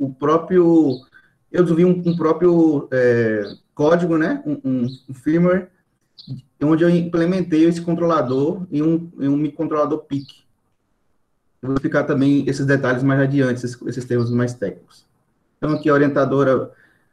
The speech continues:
é a professora Stefânia, doutora professora Stefânia, e o orientador, o professor mestre Manuel, é,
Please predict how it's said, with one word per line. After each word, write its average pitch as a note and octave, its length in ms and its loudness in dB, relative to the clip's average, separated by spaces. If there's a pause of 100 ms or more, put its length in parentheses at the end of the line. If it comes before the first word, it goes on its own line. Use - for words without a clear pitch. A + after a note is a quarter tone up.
é A2+ 120 -2
a G#2+ 40 0
professora B2+ 540 -4
Stefânia, D3 500 0
doutora C#3 300 0
professora C3 400 -4
Stefânia, C#3+ 560 -2 (440)
e C#3+ 200 4
o - 20 6
orientador, D#3 800 2
o C#3+ 240 2
professor C#3+ 360 0
mestre D3 600 2
Manuel, C#3 400 2 (400)
é, A#2 420 -2